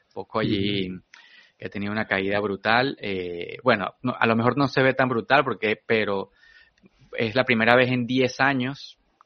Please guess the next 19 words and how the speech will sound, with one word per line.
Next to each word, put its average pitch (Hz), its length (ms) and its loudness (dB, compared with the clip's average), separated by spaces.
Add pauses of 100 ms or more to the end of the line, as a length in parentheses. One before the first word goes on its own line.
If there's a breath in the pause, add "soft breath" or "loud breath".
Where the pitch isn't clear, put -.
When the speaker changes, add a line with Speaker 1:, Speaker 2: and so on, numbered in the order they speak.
(100)
Speaker 1:
que 110 260 0
el, 98 460 -8
el 101 100 -8
mercado 98 540 -6
bur-, 107 260 -10
el 104 140 -8
mercado 107 380 0
inmobiliario 113 400 0
alemán 104 340 -2
cae, 120 400 2 (500 soft breath)
también 113 500 0
es, 113 400 -2
es - 140 -8
cierto 117 380 -2
que, 104 300 -2
que 98 120 -6
ha 92 60 -2
habido 101 260 -4
una 107 280 -2